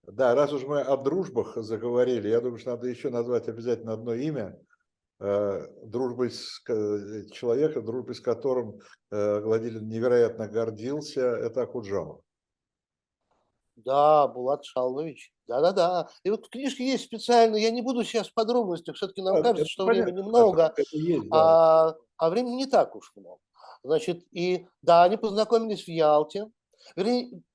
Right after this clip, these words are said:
Speaker 2: не совсем так было дело. Понятно, что Акуджаву знали все. А, и, э,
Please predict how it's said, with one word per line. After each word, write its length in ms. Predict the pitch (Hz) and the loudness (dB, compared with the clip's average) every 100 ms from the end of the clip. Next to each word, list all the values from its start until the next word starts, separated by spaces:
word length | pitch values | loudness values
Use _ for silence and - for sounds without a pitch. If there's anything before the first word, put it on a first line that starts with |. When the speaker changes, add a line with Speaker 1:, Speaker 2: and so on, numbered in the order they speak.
| _ _ 175 | _ _ -12
Speaker 2:
не 80 | |
совсем 420 | 170 240 240 208 160 | -2 0 0 -2 0
так 180 | 147 | -4
было 200 | 127 156 | -4 -8
дело. 400 | 175 170 117 87 _ _ _ _ _ _ - | -6 -6 -6 -8 _ _ _ _ _ _ -4
Понятно, 260 | 190 208 - | 2 2 2
что 120 | 160 | 0
Акуджаву 420 | 156 160 226 196 | 0 0 2 2
знали 300 | 165 151 131 | 0 -2 -4
все. 360 | 120 - - - _ _ _ _ _ _ _ _ _ - - - - _ 139 | -8 -16 -20 -20 _ _ _ _ _ _ _ _ _ -20 -18 -18 -20 _ -4
А, 280 | 135 127 - 151 147 _ _ _ | 0 -2 -4 -14 -16 _ _ _
и, 520 | 156 165 160 156 156 | -6 -4 -2 2 2
э, 600 | 143 147 139 135 139 127 | 0 -6 -6 -6 -6 -12